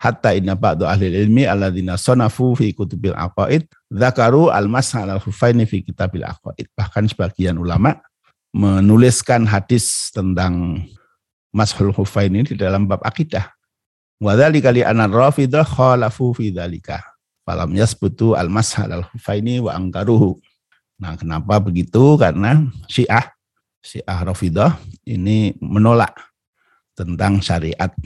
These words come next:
mashul khufain ini. Dan mereka menolaknya. Wal ajab anna mimman rawiyal mashu alal khufaini Ali ibn Abi Thalib radhiyallahu anhu. Anehnya, bahwa salah satu yang meriwayatkan tentang mengusap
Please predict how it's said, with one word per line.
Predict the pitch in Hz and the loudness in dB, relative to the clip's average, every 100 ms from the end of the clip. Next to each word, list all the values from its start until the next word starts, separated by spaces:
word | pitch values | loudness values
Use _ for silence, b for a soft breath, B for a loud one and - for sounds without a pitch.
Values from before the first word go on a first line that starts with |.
| B B | B B
mashul | 117 92 - - 90 | -6 -4 -4 -2 -2
khufain | 82 90 - 87 78 - | -2 -6 -6 -8 -8 -10
ini. | - - _ _ _ _ _ _ _ _ | -12 -14 _ _ _ _ _ _ _ _
Dan | - 85 82 | -12 -8 -6
mereka | 82 85 95 | -6 -4 -2
menolaknya. | 92 90 82 71 80 80 - b b b _ _ - | 0 0 -2 -6 -10 -14 -18 b b b _ _ -6
Wal | 92 87 | -4 0
ajab | 135 143 156 - - | 0 2 0 -2 -4
anna | 107 104 101 | 0 2 4
mimman | 123 139 131 | 4 4 4
rawiyal | 127 127 123 | 4 4 4
mashu | 120 139 - 120 | 4 0 0 -2
alal | 120 | -2
khufaini | 120 120 - 127 139 | -2 -4 -2 0 0
Ali | 127 120 131 139 | 0 0 0 -2
ibn | 117 | -2
Abi | 110 127 110 | -4 -4 -2
Thalib | 147 139 101 | -2 0 -2
radhiyallahu | 107 95 98 95 104 | -2 -2 -4 -4 -4
anhu. | 85 110 143 - - _ _ _ - | -4 -6 -8 -10 -14 _ _ _ -6
Anehnya, | 92 110 151 127 120 156 226 - _ _ _ _ _ _ _ _ _ | 0 4 4 4 4 2 0 -4 _ _ _ _ _ _ _ _ _
bahwa | - 90 90 90 85 | -8 -6 -4 -4 -6
salah | 90 98 95 | -2 0 0
satu | 95 98 - | 0 0 0
yang | 113 101 98 | 2 2 2
meriwayatkan | 95 98 92 95 - 107 107 | 2 2 2 0 0 0 0
tentang | 92 90 90 - - _ _ _ | 0 -2 -6 -8 -16 _ _ _
mengusap | 92 90 90 95 - 95 - | -4 0 2 2 2 2 0